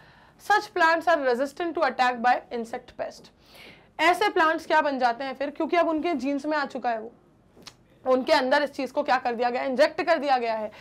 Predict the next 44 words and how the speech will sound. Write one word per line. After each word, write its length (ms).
इसी, 240
अ, 80
बैक-, 280
अ, 140
Bacillus 360
thuringiensis 520
को, 180
ठीक 160
है। 140
अब 140
इसको 220
अगर 240
उसके 240
अंदर 260
इंजेक्ट 540
कर 140
दिया 200
गया 180
है, 160
जीन्स 360
में 120
इंट्रोड्यूस 440
कर 160
दिया 220
गया 240
है, 200
तो 80
यहाँ 240
पर 160
क्या 160
हुआ, 280
वो 180
प्लांट 420
इस 240
तरह 260
के 140
इंसेक्ट 360
पेस्ट 380
से 200
फिर 180
कंप्लीटली 560
रेजिस्टेंट 560
बन 100
गया। 240